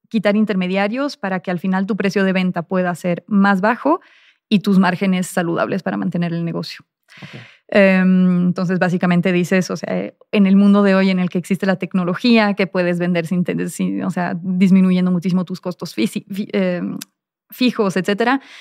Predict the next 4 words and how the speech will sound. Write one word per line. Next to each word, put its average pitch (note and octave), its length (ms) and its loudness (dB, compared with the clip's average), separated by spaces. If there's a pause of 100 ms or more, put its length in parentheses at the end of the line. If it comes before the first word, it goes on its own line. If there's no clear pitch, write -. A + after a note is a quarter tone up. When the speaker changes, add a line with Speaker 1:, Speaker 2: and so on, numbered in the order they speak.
(340)
Speaker 1:
deberíamos G#3 640 6
lograr, G3+ 600 2
em, F3+ 680 0 (1400)
hacer A3+ 560 4